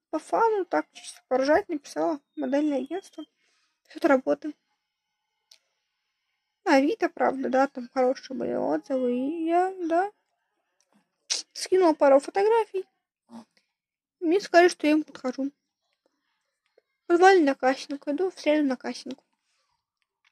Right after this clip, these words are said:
Э, чтобы вы понимали, в среду на кастинг. И вот было, как бы, было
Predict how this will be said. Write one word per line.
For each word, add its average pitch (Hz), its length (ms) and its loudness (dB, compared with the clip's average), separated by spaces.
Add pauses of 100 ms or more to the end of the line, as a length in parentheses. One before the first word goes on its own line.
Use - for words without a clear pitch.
(300)
Э, - 240 -2
чтобы 311 180 -2
вы 294 60 4
понимали, 285 640 -2
в - 40 -12
среду 294 420 0
на 269 140 0
кастинг. 247 460 -4 (400)
И 240 260 -2
вот 269 260 -2
было, 262 180 2
как 240 200 -6
бы, 262 240 -2
было 302 240 2